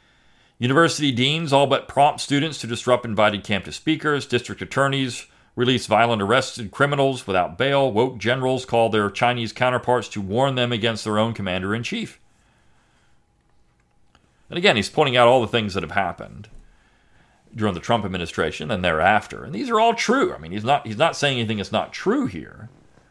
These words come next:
He's saying this is a, you know, French revolutionary style situation or French revolution that's taking place in America. And what are we gonna do about it?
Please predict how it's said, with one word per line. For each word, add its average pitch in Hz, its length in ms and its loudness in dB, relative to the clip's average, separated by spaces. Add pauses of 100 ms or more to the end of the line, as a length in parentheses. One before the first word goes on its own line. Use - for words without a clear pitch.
(160)
He's 104 120 -10
saying 127 180 0
this 127 160 -4
is 113 140 -2
a, 104 80 4
you 101 280 -6
know, 87 80 -6
French 139 400 0
revolutionary 117 580 0
style 101 300 2
situation 104 600 -2
or 82 60 -6
French 110 260 -2
revolution 101 400 -2
that's 85 120 -12
taking 95 260 -4
place 95 320 -2
in 78 80 -10
America. 101 580 -6 (300)
And 104 80 -4
what 107 80 2
are - 20 2
we 95 80 -2
gonna 87 160 -4
do 156 140 -4
about 55 240 -8
it? - 80 -20